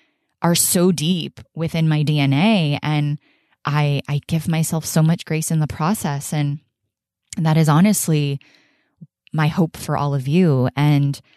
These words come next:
I want a presence before we get into, you know, the embracing the nonlinear path teaching is I launched my podcast. I'm writing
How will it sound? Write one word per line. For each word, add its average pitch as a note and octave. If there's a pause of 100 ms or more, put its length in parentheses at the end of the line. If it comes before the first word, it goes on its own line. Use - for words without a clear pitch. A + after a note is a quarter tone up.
(500)
I E3+
want F3
a F3+
presence F#3
before E3
we D#3
get D3+
into, D3 (240)
you D#3
know, C3
the C#3
embracing C#3+
the C#3+
nonlinear C3+
path D#3
teaching C#3
is C3+ (1600)
I C3+ (320)
launched D#3
my D#3+
podcast. C#3+
I'm B2+
writing D#3